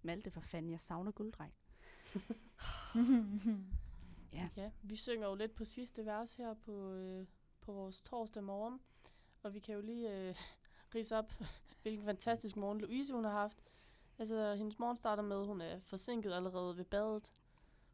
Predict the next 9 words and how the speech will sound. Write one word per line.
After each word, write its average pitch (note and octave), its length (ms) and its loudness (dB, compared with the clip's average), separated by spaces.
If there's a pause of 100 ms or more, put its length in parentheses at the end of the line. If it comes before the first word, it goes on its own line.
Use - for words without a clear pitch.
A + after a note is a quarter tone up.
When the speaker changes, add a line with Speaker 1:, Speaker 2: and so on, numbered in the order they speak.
(140)
Speaker 3:
Hun F3+ 920 -2 (220)
kommer G3+ 260 -2
ud A#3 160 -2
til A3 140 -6
en F#3+ 80 -2
cykel, A3 380 -2
der F#3 60 0
er E3+ 100 0
flad. A3 460 0